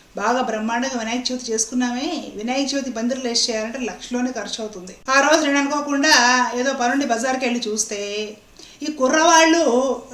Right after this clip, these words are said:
ఈ వినాయక చవితి పందిర్లో పెద్ద పెద్ద అవి స్పీకర్స్ అవి పెడతారు చూసారా, నల్లగా డబ్బాల్లా ఉంటాయి పెద్ద పెద్దవి, అవన్నీ కూడా టోపీల వాళ్ళ దుకాణాల్లోనే బయట పెట్టేస్తే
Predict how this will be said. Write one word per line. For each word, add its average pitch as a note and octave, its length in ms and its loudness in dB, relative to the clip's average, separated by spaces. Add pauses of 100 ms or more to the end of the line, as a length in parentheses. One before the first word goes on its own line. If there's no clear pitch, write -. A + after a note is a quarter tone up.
ఈ C4+ 300 -4
వినాయక C#4 380 -2
చవితి C#4+ 160 -6
పందిర్లో C4 380 -2
పెద్ద B3 260 -4
పెద్ద B3 220 -6
అవి A3 680 0
స్పీకర్స్ C#4 500 -4
అవి A3+ 100 -4
పెడతారు A#3 400 -8
చూసారా, A#3+ 240 -2
నల్లగా A#3 380 -2
డబ్బాల్లా G#3+ 520 -4
ఉంటాయి G#3 240 -8
పెద్ద G3 200 -10
పెద్దవి, G#3 460 -8 (580)
అవన్నీ E4+ 640 4
కూడా D4 280 2 (140)
టోపీల E4 440 2
వాళ్ళ D4 260 0
దుకాణాల్లోనే A#3+ 1300 0
బయట A#3+ 360 -4
పెట్టేస్తే B3 840 -4